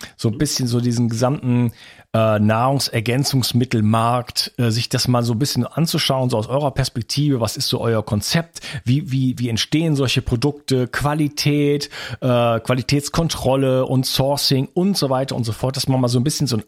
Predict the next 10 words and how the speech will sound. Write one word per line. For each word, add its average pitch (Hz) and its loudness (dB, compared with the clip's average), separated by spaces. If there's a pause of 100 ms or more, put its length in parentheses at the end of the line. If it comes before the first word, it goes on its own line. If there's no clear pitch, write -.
Einblick 170 0
dahinter 113 -2
bekommt 107 -2
eigentlich, 101 -6 (340)
wie 139 2
funktioniert 135 2
das - -2
Ganze, 80 -4
ne? 127 2
Weil, 117 2